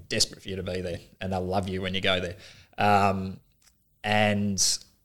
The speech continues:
then the other side, what I'd say is, even if you're not particularly interested right now, just go and have a go at working on farm. Um, it's amazing what you'll learn.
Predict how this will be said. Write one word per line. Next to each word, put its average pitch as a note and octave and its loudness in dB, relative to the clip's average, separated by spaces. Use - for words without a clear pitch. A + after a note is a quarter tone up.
then G#2+ 2
the G#2+ 4
other C3+ 10
side, A2 8
what G#2 6
I'd G#2 4
say G#2+ 6
is, G#2 4
even G#2+ 4
if - -6
you're F#2+ -4
not G2+ -8
particularly G#2 -4
interested G#2 -2
right G2+ 0
now, G#2 0
just C3 2
go G#2 2
and F#2 -6
have - 0
a D#3 6
go A2+ 2
at F#2+ -6
working G2 -4
on F#2 -6
farm. G2 -4
Um, G2+ 4
it's A2+ 0
amazing G#2+ 2
what G2+ 0
you'll F2+ -4
learn. G2 -2